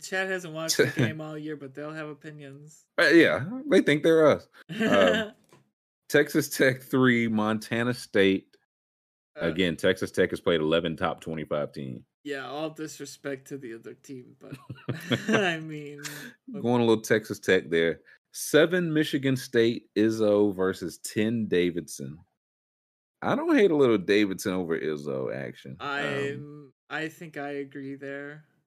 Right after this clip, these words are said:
Speaker 2: we're going Davidson?
Speaker 1: Yeah, I, I,
Speaker 2: Okay.
Speaker 1: I
Speaker 2: Oh, yeah, let's
Speaker 1: fucking,
Speaker 2: go Davidson.
Speaker 1: I fucking hate Michigan State.
Speaker 2: Is it? <laughs> Why Michigan State?
Speaker 1: They just fucking suck. Uh, all you hear
Speaker 2: Yeah,
Speaker 1: is, "Oh, they always,
Speaker 2: touche.
Speaker 1: they always heat up in the, in the March Madness." And then what happens
Speaker 2: Yeah,
Speaker 1: the
Speaker 2: I
Speaker 1: last couple of
Speaker 2: <laughs>
Speaker 1: years? They don't.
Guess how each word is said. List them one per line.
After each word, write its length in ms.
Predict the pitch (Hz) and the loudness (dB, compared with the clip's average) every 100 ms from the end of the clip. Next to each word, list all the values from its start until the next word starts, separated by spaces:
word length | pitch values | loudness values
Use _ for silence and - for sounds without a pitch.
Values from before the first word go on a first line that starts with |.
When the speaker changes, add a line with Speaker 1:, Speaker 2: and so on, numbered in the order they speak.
| _ _ _ _ _ - | _ _ _ _ _ -8
Speaker 2:
we're 120 | 85 | -2
going 200 | 98 95 | 0 4
Davidson? 540 | 101 113 123 127 123 131 _ _ _ | 6 6 2 -2 -6 -8 _ _ _
Speaker 1:
Yeah, 360 | 147 143 143 143 - - | -6 -6 -8 -12 -20 -16
I, 260 | 147 151 - | -14 -14 -12
I, 120 | 147 151 | -6 0
Speaker 2:
Okay. 240 | - 269 | 2 2
Speaker 1:
I 180 | 240 175 202 | 0 -2 -2
Speaker 2:
Oh, 140 | - | 2
yeah, 100 | 208 | 4
let's 120 | 127 - | 4 2
Speaker 1:
fucking, 20 | |
Speaker 2:
go 80 | 226 | 2
Davidson. 440 | 214 202 131 92 | 4 4 0 -4
Speaker 1:
I 40 | |
fucking 380 | 110 190 - 147 | -8 -12 -14 -20
hate 400 | 139 147 131 113 | -18 -12 -12 -12
Michigan 440 | 123 127 127 127 131 | -18 -18 -20 -18 -20
State. 500 | - 135 123 135 - _ _ _ _ _ _ | -18 -16 -16 -18 -20 _ _ _ _ _ _
Speaker 2:
Is 160 | 110 123 | 2 4
it? 140 | 110 - | 2 -2
<laughs> 60 | - _ _ _ _ _ _ _ - | -16 _ _ _ _ _ _ _ -2
Why 380 | 120 101 120 117 | 0 4 4 4
Michigan 380 | 117 - 98 | 0 -4 -8
State? 300 | - 101 95 _ - | -4 -4 -4 _ -10
Speaker 1:
They 80 | 302 | -10
just 200 | 311 - | -10 -10
fucking 340 | 202 - 127 | -12 -12 -16
suck. 560 | - - 131 135 135 - | -12 -10 -8 -10 -12 -10
Uh, 40 | |
all 340 | 180 202 226 | -8 -4 -4
you 140 | 247 226 | -4 -2
hear 140 | 214 | 0
Speaker 2:
Yeah, 40 | 208 | 2
Speaker 1:
is, 140 | 185 | 0
"Oh, 200 | 208 220 | -2 -2
they 100 | 196 | -2
always, 240 | 214 214 113 | 0 2 2
Speaker 2:
touche. 180 | 107 123 | 0 0
Speaker 1:
they 120 | 180 | -2
always 320 | 233 233 214 | -2 -2 -6
heat 200 | 214 226 | -8 -8
up 220 | 240 247 | -8 -8
in 140 | 214 196 | -10 -6
the, 320 | 190 185 185 | -6 -6 -6
in 80 | 196 | -8
the 240 | 196 196 185 | -6 -6 -6
March 360 | 190 202 - | -6 -6 -6
Madness." 520 | 202 214 190 156 147 | -8 -6 -8 -12 -12
And 120 | 160 165 | -14 -12
then 100 | 165 | -10
what 140 | 170 | -10
happens 240 | 170 110 | 0 4
Speaker 2:
Yeah, 180 | 90 80 | 4 2
Speaker 1:
the 80 | 71 | -2
Speaker 2:
I 280 | 80 82 82 | -4 -2 -2
Speaker 1:
last 160 | - - | -4 -10
couple 280 | 160 - | -10 -4
of 60 | 156 | -2
Speaker 2:
<laughs> 80 | 151 | -2
Speaker 1:
years? 320 | 151 - - | -4 -4 -6
They 140 | 151 | -14
don't. 360 | 151 135 131 | -14 -14 -16